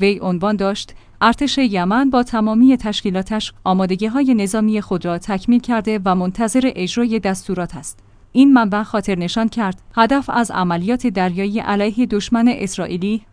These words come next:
آشکار است و این هدف عبارت از برداشتن محاصره از غزه و ورود کمک‌ها است." وی تصریح کرد:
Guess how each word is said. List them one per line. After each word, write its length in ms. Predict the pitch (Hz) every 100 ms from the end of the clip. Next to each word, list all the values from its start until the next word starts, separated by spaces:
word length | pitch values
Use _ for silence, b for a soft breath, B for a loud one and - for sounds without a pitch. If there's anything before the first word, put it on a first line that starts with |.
| -
آشکار 440 | 185 185 - 196
است 200 | 175 170 170
و 60 |
این 260 | 165 233 226
هدف 320 | 214 190 190
عبارت 460 | - 185 190 220 247
از 140 | 247
برداشتن 580 | 214 185 196 190 254 240
محاصره 480 | 226 202 226 - 277
از 200 | 240 -
غزه 320 | 202 190 220 214
و 40 |
ورود 340 | 202 202 233 233
کمک‌ها 540 | 226 214 180 165 190
است." 280 | - - - - - -
وی 220 | 180 208
تصریح 420 | 226 226 - 269
کرد: 360 | - 262 240